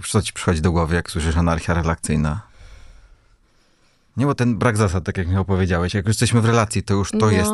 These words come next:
Speaker 1: jakoś określone. Czyli ty jesteś ze mną w relacji,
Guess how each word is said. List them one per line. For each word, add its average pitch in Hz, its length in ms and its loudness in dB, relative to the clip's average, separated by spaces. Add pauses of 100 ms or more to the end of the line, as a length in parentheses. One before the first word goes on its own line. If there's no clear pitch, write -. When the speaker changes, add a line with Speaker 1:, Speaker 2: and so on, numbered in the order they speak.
Speaker 1:
jakoś 95 320 0
określone. 85 560 0
Czyli 92 240 0
ty 110 100 0
jesteś 110 240 2
ze 104 100 4
mną 98 140 4
w 92 40 2
relacji, 95 480 0